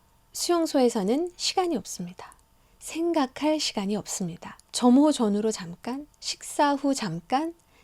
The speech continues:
작업을 분배받기 전에 잠깐, 그 짤막짤막한 시간이 수용자들에게는 꿀 같은 자유시간입니다.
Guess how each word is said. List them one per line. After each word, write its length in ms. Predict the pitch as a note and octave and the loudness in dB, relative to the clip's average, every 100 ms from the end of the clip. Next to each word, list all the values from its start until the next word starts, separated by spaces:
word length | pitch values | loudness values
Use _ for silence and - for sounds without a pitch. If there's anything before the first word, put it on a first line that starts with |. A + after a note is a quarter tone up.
| - | -8
작업을 500 | - A3 C4+ C4+ C4 | -2 4 4 6 2
분배받기 640 | A3+ G#3+ B3 A3+ - G#3+ | 4 6 6 4 0 -2
전에 280 | G#3 F#3+ G3 | -2 -4 -4
잠깐, 520 | F3+ D#3+ - A#3 C#4 _ _ _ _ - - | -8 -10 -8 -8 -8 _ _ _ _ -20 -16
그 120 | - | -6
짤막짤막한 800 | - D#4 F4 F#4 F4 D#4 D4 C#4+ | 0 2 4 2 2 2 2 0
시간이 640 | C#4 C4+ A#3+ G#3 B3+ E4 F4 _ - | 0 0 0 0 0 -2 -4 _ -12
수용자들에게는 1120 | - F4+ F4+ E4 D4 C4 A3 F3+ F3+ A3 - | 0 2 4 2 2 0 0 -2 -2 -4 0
꿀 260 | E4+ F#4+ | 0 0
같은 640 | F#4+ F4 - - D#4 D4 | 2 2 0 -2 2 2
자유시간입니다. 960 | C#4+ G3 G3 G3 F#3+ F3 F3+ - - - | 0 -4 -4 -4 -6 -10 -10 -14 -16 -20